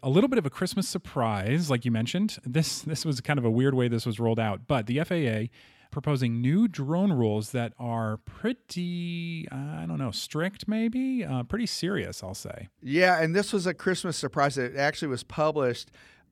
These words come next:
Speaker 2: on December twenty-sixth, when not many people are online. Now, we're mostly with our families and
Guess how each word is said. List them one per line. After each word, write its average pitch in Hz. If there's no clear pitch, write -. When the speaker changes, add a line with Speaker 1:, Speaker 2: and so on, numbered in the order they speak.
Speaker 2:
on 131
December 175
twenty-sixth, 156
when 107
not 175
many 214
people 185
are 113
online. 135
Now, 113
we're 120
mostly 135
with 117
our 101
families 143
and 110